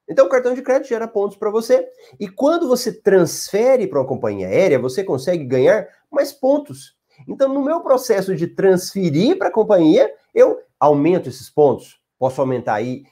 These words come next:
em oitenta por cento. Já pensou? Aumentar os seus pontos em noventa, em cem por cento? Então, mandei lá cinquenta mil, virou cem mil. <gasps> Que legal. Então, quando está no seu cartão de crédito,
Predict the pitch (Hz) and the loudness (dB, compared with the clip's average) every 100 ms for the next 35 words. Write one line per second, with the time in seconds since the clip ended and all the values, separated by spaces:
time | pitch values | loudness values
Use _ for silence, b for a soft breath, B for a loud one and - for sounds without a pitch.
0 | b 123 135 131 131 131 151 139 113 107 | b -6 -4 -4 -6 -6 -6 -4 -8 -10
1 | - 113 117 - _ 113 117 110 226 247 | -8 -6 -6 -10 _ -8 -6 -2 0 -2
2 | - b b b - 151 170 165 139 147 | -8 b b b -2 0 4 4 2 0
3 | 147 139 135 - 139 135 139 131 107 98 | 0 -2 -8 -2 0 0 0 2 0 0
4 | 131 143 127 110 - 147 104 107 - 175 | 0 0 -2 -6 -4 -6 -6 -8 -2 -2
5 | 113 _ _ _ - 202 202 185 165 147 | -2 _ _ _ -2 0 2 2 2 2
6 | 131 127 156 143 175 220 202 330 349 349 | 0 -2 -6 -2 -2 -2 -2 -2 -2 -2
7 | 359 247 160 196 165 - 220 294 285 247 | -2 -2 0 0 0 -4 -12 -10 -8 -6
8 | 220 180 - 180 151 113 104 87 - _ | -6 -8 -4 2 2 4 2 0 -6 _
9 | _ _ _ 147 156 165 - 190 269 349 | _ _ _ -4 0 0 2 4 4 2
10 | 339 - - 120 - 120 139 - 120 101 | -2 -2 0 0 0 -4 -6 -6 -8 -6
11 | 135 131 117 95 120 - 165 135 143 - | -2 -2 -4 -12 -12 -6 -4 -2 -4 -14